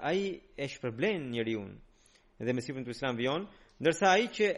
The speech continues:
është në nefsin amara, ai as nuk e ka iden se është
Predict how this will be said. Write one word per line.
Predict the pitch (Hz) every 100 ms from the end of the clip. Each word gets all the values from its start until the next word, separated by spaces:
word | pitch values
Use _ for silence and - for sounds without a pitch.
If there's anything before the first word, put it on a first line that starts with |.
| 175
është | 190 180
në | 165
nefsin | 190 - 170
amara, | 156 165 208 220 185
ai | 175 202 165
as | 165 -
nuk | 160
e | 165
ka | 170 143
iden | 127 151 214 160 110 - _ _
se | - 151 143 - - 139
është | 147 -